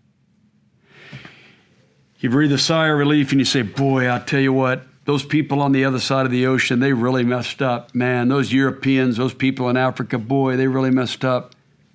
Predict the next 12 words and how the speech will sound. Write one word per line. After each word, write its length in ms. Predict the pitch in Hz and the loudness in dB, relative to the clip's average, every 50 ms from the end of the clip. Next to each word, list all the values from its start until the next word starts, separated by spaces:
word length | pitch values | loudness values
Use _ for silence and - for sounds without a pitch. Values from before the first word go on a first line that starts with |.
| _ | _
Really? 520 | - 147 151 151 151 139 127 120 113 110 - _ _ _ _ _ _ _ _ _ _ _ _ _ _ _ _ _ _ _ _ _ _ - | -2 0 0 2 2 2 0 -2 -2 -6 -10 _ _ _ _ _ _ _ _ _ _ _ _ _ _ _ _ _ _ _ _ _ _ -10
Really? 640 | 156 156 156 156 151 147 131 117 110 107 113 - _ _ _ _ _ - _ _ _ _ _ _ _ _ _ _ - | -4 -2 0 0 0 0 0 -2 -2 -4 -8 -10 _ _ _ _ _ -20 _ _ _ _ _ _ _ _ _ _ -8
So 160 | - - 143 | -4 -2 0
we're 220 | 120 117 147 156 | 0 2 2 2
not 260 | 151 143 143 156 - | 2 0 0 -2 -2
gonna 180 | - 147 135 131 | 0 0 0 0
take 280 | 131 - 143 139 135 131 | -2 -2 -2 -2 -2 -2
accountability 880 | 113 - - 139 139 135 123 117 123 123 123 127 131 135 139 143 139 139 - _ _ _ _ _ _ _ _ _ _ _ | -4 -2 -2 -2 -2 0 0 0 0 0 0 0 0 0 -2 -2 -4 -8 -14 _ _ _ _ _ _ _ _ _ _ _
for 240 | - - - 117 113 | -12 -6 -2 0 0
our 200 | 123 135 143 127 | 2 2 0 0
history 520 | 104 120 123 123 120 - - - 135 131 135 | 0 0 -2 -2 -2 -4 -2 -2 0 0 0
of 260 | 123 110 95 - | -2 -4 -8 -10